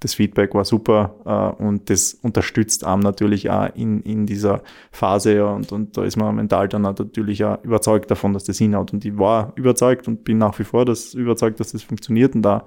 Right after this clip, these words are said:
für was Größeres reichen würde, ja. Jetzt ist halt die Frage, wo ich hin möchte, ja.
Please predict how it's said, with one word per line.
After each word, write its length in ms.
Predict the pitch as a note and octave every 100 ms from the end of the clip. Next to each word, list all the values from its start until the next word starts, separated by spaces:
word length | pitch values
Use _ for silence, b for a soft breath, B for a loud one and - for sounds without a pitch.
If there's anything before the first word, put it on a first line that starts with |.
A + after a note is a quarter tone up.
| b b
für 200 | - G#2
was 160 | G#2
Größeres 640 | - A2 A2 A2 G2+ G2+ - -
reichen 380 | F2+ A2+ C3+
würde, 280 | B2+ D3 D3+
ja. 140 | A#2 B2 B B B B B
Jetzt 100 | -
ist 100 | G2+
halt 140 | G#2 G2+
die 60 |
Frage, 400 | G2 F#2+ F#2+ F#2+
wo 220 | G2 F#2+ G2
ich 180 | G#2+ G#2
hin 160 | A2
möchte, 360 | G#2 G2 - -
ja. 200 | A2 A#2+